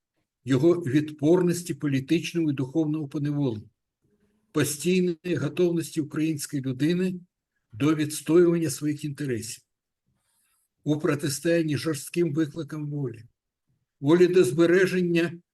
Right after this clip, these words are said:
е, світоглядних гуманістичних традицій українського народу в умовах найважливіших випробувань, воєн, суспільних потрясінь і всього іншого.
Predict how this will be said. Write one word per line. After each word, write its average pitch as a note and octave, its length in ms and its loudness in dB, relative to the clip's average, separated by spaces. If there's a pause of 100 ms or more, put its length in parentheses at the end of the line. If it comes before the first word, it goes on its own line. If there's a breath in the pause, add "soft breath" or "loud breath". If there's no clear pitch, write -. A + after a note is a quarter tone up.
(140)
е, C#3+ 100 -8
світоглядних D#3+ 840 2
гуманістичних D#3+ 760 -4
традицій E3+ 580 -2
українського C3+ 600 -6
народу G#2+ 340 -12 (440 soft breath)
в A2+ 100 -6
умовах D#3 440 0
найважливіших C#3+ 760 -2
випробувань, D3 600 -2
воєн, F3+ 320 -2
суспільних D#3+ 580 -10
потрясінь D3 540 -12
і B2+ 80 -12
всього C#3 200 -14
іншого. C3 380 -18